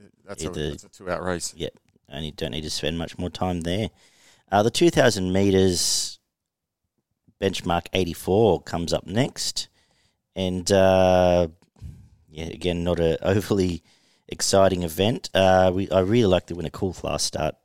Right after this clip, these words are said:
Speaker 2: Just by when it got air, it really knuckled down, hit the line quite well, and, um, I think is the horse on the up here. Uh, not again finding top of the market, so there's no surprises there. I wasn't too excited about the rest of the race, um,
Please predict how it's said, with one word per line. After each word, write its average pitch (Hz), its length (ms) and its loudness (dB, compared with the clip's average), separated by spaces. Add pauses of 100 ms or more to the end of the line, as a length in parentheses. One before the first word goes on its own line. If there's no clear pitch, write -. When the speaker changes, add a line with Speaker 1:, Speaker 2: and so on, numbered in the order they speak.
(180)
Speaker 2:
Just - 260 -12
by 76 120 -6
when 78 140 -4
it 71 60 -10
got - 160 -8
air, 78 260 -2
it 73 100 -8 (200)
really 78 160 -10
knuckled 73 300 -8
down, 78 360 -6 (540)
hit 82 140 -8
the - 80 -6
line 78 200 -2
quite 76 280 -2
well, 80 320 -2
and, 73 360 -8
um, 76 520 -6 (480)
I 82 80 -12
think - 440 -10
is 76 140 -6
the 73 80 -6
horse 80 260 -4
on 80 180 -8
the 78 140 -4
up - 160 -6
here. 78 300 -4 (680)
Uh, 73 200 -6
not 78 220 -6
again 80 380 -6 (160)
finding 71 360 -14
top - 200 -10
of 73 40 -8
the 71 60 -6
market, 78 340 -6
so 71 100 -6
there's 76 140 -6
no 80 120 -4
surprises 76 600 -4
there. 87 380 2
I 82 120 -4 (180)
wasn't 85 280 -10
too - 120 -10
excited 85 340 -2
about 82 160 0
the - 100 -6
rest 87 220 -4
of 80 60 -6
the 80 80 -6
race, 90 420 -4 (580)
um, 82 640 0